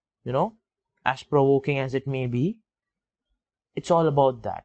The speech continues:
at the end of the day. So here I am with another podcast episode, giving you another precious little nugget which can just fit into your life, hopefully.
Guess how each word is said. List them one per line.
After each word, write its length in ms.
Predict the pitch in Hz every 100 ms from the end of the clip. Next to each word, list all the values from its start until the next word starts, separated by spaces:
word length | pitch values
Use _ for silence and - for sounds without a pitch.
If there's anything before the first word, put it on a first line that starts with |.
| _
at 120 | 117
the 100 | 110
end 120 | 98
of 80 | 98
the 60 | 92
day. 180 | - _ _
So 460 | - 131 117 110 - _ _ _ _
here 220 | - 160
I 140 | 185 185
am 240 | 165 160
with 180 | 135 -
another 340 | 107 123 170
podcast 420 | 175 165 - 160
episode, 580 | 143 135 131 120 117 117 _ _ _ _ _ _ _ _ _ _ _ 110
giving 260 | 131 156
you 160 | 156 147
another 680 | 123 117 117 165 196 208 202 _
precious 540 | - 175 - 196 190 170
little 180 | 165 160
nugget 480 | 156 151 160 - - _ _ _ _
which 240 | 139 -
can 200 | 156 143
just 200 | 139 - _ _ _ -
fit 200 | 185 185
into 280 | 185 175
your 440 | 165 151 143 139 139 _ _ _ _ _
life, 720 | - 113 131 151 - - _ _ _ _ _ _ _ _
hopefully. 760 | - 147 - 170 160 190